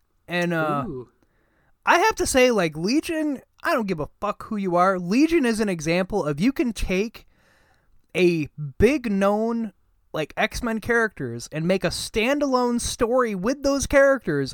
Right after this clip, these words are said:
Speaker 1: and make it good. You don't have to shit on it.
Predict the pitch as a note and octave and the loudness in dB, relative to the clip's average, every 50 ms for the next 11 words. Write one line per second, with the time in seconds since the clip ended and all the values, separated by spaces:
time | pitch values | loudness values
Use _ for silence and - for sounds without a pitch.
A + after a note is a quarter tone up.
0 | - - F#3 G3+ G3 G3+ B3 C#4 C#4 - A#3+ D#3+ E3 E3 A3 C4+ C#4 A3+ F#3 E3 | -8 -10 -10 -8 -4 -2 -2 -2 -2 -2 -4 -6 -6 -4 -2 0 2 2 0 0
1 | E3 E3+ G3+ G#3 G3 C4+ D4 C4 A3+ - - C4+ C#4+ C#4 - - C#4 B3+ - - | -2 -4 -2 0 2 2 0 0 -4 -10 -10 -10 -10 -10 -8 -6 -6 -6 -6 -6
2 | - E4+ E4 E4 C#4 G#3 C#3+ A#2 G2+ - | -2 0 2 2 2 0 -2 -6 -10 -14